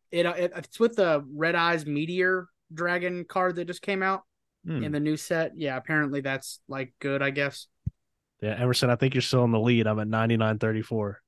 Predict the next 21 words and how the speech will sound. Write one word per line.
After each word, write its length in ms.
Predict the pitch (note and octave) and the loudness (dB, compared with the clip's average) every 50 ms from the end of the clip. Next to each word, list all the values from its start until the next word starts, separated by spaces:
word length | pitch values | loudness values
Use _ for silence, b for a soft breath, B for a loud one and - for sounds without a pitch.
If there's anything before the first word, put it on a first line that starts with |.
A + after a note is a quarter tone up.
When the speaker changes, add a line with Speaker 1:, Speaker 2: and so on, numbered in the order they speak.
| _ _ _ _ _ _ _ G2 | _ _ _ _ _ _ _ -10
Speaker 2:
Yep, 180 | G2+ G2+ G2+ - | -8 -8 -8 -6
I'm 80 | G#2+ | -4
at 120 | G#2+ G2+ G2 | -4 -2 -2
one 220 | G2 G2 G2+ G#2+ | -4 -4 -4 -2
oh 100 | A2 A2+ | -2 -4
three. 440 | A2+ - A#2+ A2+ A#2 A2 G#2 G2+ - - _ - | -4 -4 -4 -2 -2 -2 -4 -6 -8 -12 _ -14
Speaker 3:
<laughs> 180 | - - - - | -8 -6 0 2
Oh 180 | D3 C#3+ D#3+ D3 | 2 4 4 2
my 220 | C#3+ C#3+ C3 A#2+ | 4 4 2 2
gosh, 540 | G#2 F#2 A#2 A2+ B2 B2 B2+ A#2 G#2+ - - | 0 -2 -6 -4 -2 -2 -2 -2 -2 -4 -6
dude, 200 | - A2+ A2 G#2 | -6 -6 -4 -2
this 100 | B2+ C#3 | -2 -2
is 60 | D3+ | -2
a 20 | C#3 | -2
good 160 | C3+ A2+ G2+ | -2 0 0
Speaker 2:
<laughs> 0 | |
Speaker 3:
game. 300 | - A#2+ B2+ A2+ G#2 G#2+ _ | 0 -2 -2 -4 -6 -8 _
Speaker 1:
This, 380 | - D#3+ D#3 D#3 D3+ E3+ D#3 - | -6 -6 -4 -4 -4 -6 -8 -8
this 300 | - D#3+ D#3+ C#3 - - | -8 -8 -8 -8 -10 -12
is 60 | - | -12
close. 360 | - - D#3+ C#3+ C#3 C3+ - | -8 -6 -4 -4 -4 -6 -10